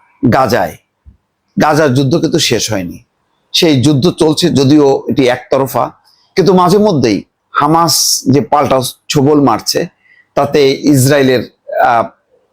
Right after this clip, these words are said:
বুক কেঁপে উঠছে বা, আহ, তা ভয়ে তাদের আত্মারা খাঁচা ছাড়া হওয়ার উপক্রম হচ্ছে।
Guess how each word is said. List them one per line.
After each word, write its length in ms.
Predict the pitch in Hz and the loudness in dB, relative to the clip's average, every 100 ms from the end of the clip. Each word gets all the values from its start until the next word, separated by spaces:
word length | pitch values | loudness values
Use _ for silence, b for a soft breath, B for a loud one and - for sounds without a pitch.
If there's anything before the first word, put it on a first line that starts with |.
| - | -2
বুক 240 | 135 160 - | 0 0 -2
কেঁপে 240 | 156 120 | -2 0
উঠছে 420 | 113 110 - 208 220 _ _ _ _ - | 0 0 0 -2 -4 _ _ _ _ -2
বা, 420 | 110 120 113 - - _ _ | 0 2 0 -4 -10 _ _
আহ, 140 | - 123 | -2 -2
তা 160 | 135 | -2
ভয়ে 540 | 127 104 131 175 135 - - _ - | -2 0 0 2 0 -4 -8 _ -6
তাদের 220 | 123 - | -2 0
আত্মারা 520 | - - - 131 117 - _ | -2 -2 -2 -2 -2 -6 _
খাঁচা 240 | - 123 139 | -4 -2 -2
ছাড়া 240 | 117 110 | -2 -2
হওয়ার 280 | 110 104 - _ _ _ - | 0 -2 -4 _ _ _ -6
উপক্রম 460 | 139 170 - 107 98 | -4 -2 -2 -2 -2
হচ্ছে। 220 | - - | -4 -10